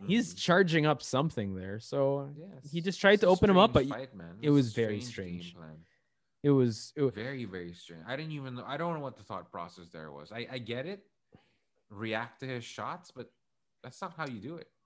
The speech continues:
Speaker 1: One of my
Speaker 2: That's not how you
Speaker 1: biggest
Speaker 2: do it.
Speaker 1: qualms with that type of fight is I, I relate someone standing there to someone lying on the ground, like,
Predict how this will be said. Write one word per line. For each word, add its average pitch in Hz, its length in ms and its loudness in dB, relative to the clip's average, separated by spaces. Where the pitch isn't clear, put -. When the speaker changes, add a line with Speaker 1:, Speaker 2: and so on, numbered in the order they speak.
Speaker 1:
One 180 240 6
of 254 200 6
my 214 240 6
Speaker 2:
That's 160 180 -2
not 135 60 -4
how 127 40 4
you 151 60 4
Speaker 1:
biggest 175 300 2
Speaker 2:
do 143 60 -14
it. - 140 -20
Speaker 1:
qualms 143 800 2
with 135 180 6
that 127 260 6
type 127 260 2
of 113 100 0
fight 120 300 2
is 127 300 2
I, 170 280 10
I 165 100 10
relate 196 420 10
someone 156 320 8
standing 135 480 2
there 165 240 4
to 170 60 0
someone 165 420 6
lying 147 340 8
on 139 120 6
the 135 80 6
ground, 123 580 0
like, 123 220 2